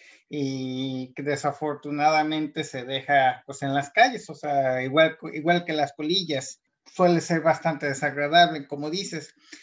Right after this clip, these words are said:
pero del mismo modo que este es algo diferente a lo que es en la cultura sueca de, de residuos,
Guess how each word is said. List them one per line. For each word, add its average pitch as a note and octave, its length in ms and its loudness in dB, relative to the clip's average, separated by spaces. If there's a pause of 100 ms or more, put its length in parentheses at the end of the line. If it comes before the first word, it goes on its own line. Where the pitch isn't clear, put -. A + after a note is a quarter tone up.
(260)
pero G3 960 2 (340)
del F#3 500 -2
mismo C4+ 280 2
modo C#4 420 4
que A#3 160 2
este A3+ 560 0 (340)
es F3+ 280 -6
algo G3+ 340 6
diferente E3+ 800 -2
a D3+ 100 0
lo C#3 240 -2
que D#3+ 120 -6
es D#3 140 -10
en D#3+ 100 -4
la D3 160 -2
cultura D3 520 -2
sueca - 1200 -4
de, B2+ 560 -6
de C3+ 280 -6
residuos, E3 800 -4